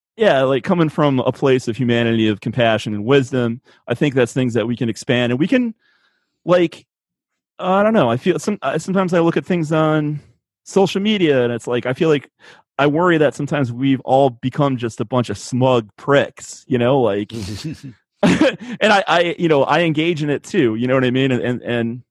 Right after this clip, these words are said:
Speaker 1: things get ugly. And I think it's important to remember that unless someone is an absolute psychopath or sociopath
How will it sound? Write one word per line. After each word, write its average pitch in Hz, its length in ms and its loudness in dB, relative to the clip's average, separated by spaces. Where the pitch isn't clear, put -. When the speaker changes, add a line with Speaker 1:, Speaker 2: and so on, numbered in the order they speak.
Speaker 1:
things 147 240 0
get 147 140 2
ugly. 127 520 2
And 120 80 -4
I 123 40 2
think 233 200 -2
it's - 80 -6
important 190 380 -2
to 135 60 -4
remember 123 420 -2
that 104 320 -2
unless 123 640 -4
someone 120 640 -2
is 143 160 -4
an 139 180 -6
absolute 180 560 0
psychopath 135 720 0
or 107 60 -8
sociopath 107 840 -4